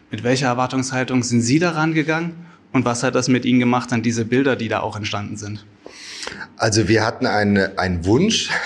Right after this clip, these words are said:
Speaker 2: <laughs> eine Erwartungshaltung und wir haben uns alle angeguckt und gesagt, "Na ja, wenn das heute nichts wird, dann müssen wir das halt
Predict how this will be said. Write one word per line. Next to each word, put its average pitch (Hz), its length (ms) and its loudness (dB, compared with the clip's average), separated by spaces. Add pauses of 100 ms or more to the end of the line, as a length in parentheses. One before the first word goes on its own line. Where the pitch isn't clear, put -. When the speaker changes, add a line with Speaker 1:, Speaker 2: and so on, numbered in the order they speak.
(280)
Speaker 2:
<laughs> - 460 -8
eine 110 160 2
Erwartungshaltung 135 840 2
und 107 100 0
wir 117 180 4
haben 127 140 -2
uns 135 140 -2
alle 131 260 0
angeguckt 147 600 -2
und 127 80 -2
gesagt, 127 180 0
"Na 127 160 2
ja, 127 160 2
wenn 131 100 0
das 127 220 0
heute 127 180 2
nichts 147 300 0
wird, 147 100 2
dann 117 140 4
müssen 120 260 0
wir 117 80 4
das 113 80 -2
halt 104 220 -2